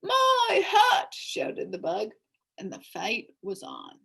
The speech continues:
The spelling bee buzzed dangerously in and out of the range of the humbug's wildly swinging cane as they menaced and threatened each other, and the crowd stepped back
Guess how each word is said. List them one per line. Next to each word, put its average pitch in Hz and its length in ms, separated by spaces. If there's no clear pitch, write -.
The - 80
spelling 262 460
bee - 300
buzzed 196 320
dangerously 214 800
in 277 260
and 196 200
out - 360
of 147 160
the 143 120
range 202 440
of 180 140
the 170 180
humbug's 190 540
wildly 240 580
swinging 208 540
cane 196 460
as 214 180
they 190 180
menaced 269 680
and 190 220
threatened 196 300
each - 260
other, - 380
and - 60
the 139 120
crowd 180 400
stepped - 420
back - 260